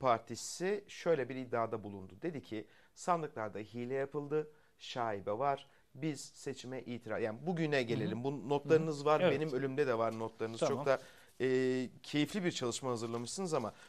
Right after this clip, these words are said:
Speaker 1: şunu sormak istiyorum.
Speaker 2: Evet.
Speaker 1: Şimdi bu şaibe var dediği, e, olağanüstü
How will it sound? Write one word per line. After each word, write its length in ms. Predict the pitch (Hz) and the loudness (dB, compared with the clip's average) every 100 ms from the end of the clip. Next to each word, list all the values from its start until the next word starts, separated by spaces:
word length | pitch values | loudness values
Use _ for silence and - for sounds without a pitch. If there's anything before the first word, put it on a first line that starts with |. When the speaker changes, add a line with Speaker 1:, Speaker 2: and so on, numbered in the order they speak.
| - | -10
Speaker 1:
şunu 200 | - 208 | -2 0
sormak 340 | 147 110 98 | 2 0 0
istiyorum. 320 | - 101 95 156 | -8 -4 -2 -2
Speaker 2:
Evet. 220 | 120 - - - | -2 -6 -18 -10
Speaker 1:
Şimdi 360 | 208 202 156 | -2 -2 -2
bu 100 | 247 | -4
şaibe 540 | - 202 185 190 214 180 | -2 2 4 6 8 8
var 240 | 151 131 | 6 6
dediği, 420 | 123 110 107 90 - - - - | 2 2 -4 -4 -12 -20 -20 -6
e, 220 | 127 135 - | 0 0 2
olağanüstü 800 | 135 151 185 202 - - 170 165 | 4 6 4 2 -6 -2 -2 -2